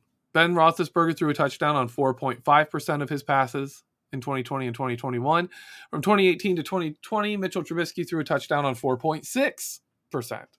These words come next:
Ben Roethlisberger threw an interception on one point six percent of his passes. Mitchell Trubisky on two point four. That's a, that's the bigger difference there. Yards per attempt. Yards per pass attempt. Ben Roethlisberger, six point two yards. Mitchell Trubisky,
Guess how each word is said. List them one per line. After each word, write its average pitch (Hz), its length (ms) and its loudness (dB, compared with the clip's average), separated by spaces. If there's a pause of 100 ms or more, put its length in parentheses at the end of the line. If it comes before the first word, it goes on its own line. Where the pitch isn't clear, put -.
(1200)
Ben 151 160 2
Roethlisberger 175 680 6
threw 185 140 4
an 180 80 4
interception 180 500 4
on 185 140 2
one 156 180 2
point 170 280 -6
six - 280 -4
percent 165 380 -4
of 147 80 -4
his 196 160 -2
passes. 208 480 4
Mitchell 180 240 -4
Trubisky 165 420 -2
on 135 120 0
two 185 180 0
point 156 300 -6
four. - 320 -6 (160)
That's 120 160 -14
a, 135 80 -10 (100)
that's 123 220 -6
the 135 80 -10
bigger 120 260 -4
difference 117 380 -8
there. 123 260 -2 (600)
Yards 196 340 8
per 202 160 2
attempt. 190 460 0 (280)
Yards 170 240 2
per 170 120 0
pass 175 280 4
attempt. 143 380 0
Ben 143 140 4
Roethlisberger, 143 680 2
six - 260 -8
point 160 360 -6
two 196 240 -4
yards. - 520 -10 (640)
Mitchell 147 220 -2
Trubisky, 151 560 0